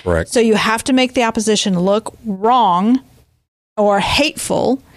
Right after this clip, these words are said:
Speaker 2: and then you have to silence them. Because if you don't silence them, then you risk the, uh, potential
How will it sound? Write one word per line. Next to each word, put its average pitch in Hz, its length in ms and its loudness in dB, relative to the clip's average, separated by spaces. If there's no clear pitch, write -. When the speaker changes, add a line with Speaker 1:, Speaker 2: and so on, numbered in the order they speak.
Speaker 2:
and 226 140 2
then 233 120 4
you 240 140 4
have 226 260 0
to 247 80 0
silence 233 760 0
them. - 240 -8
Because 247 760 0
if 240 180 0
you 233 100 4
don't 247 280 0
silence 311 600 0
them, 196 220 0
then 226 260 2
you 208 260 2
risk 233 500 0
the, 202 420 -2
uh, 185 300 -2
potential 202 960 -2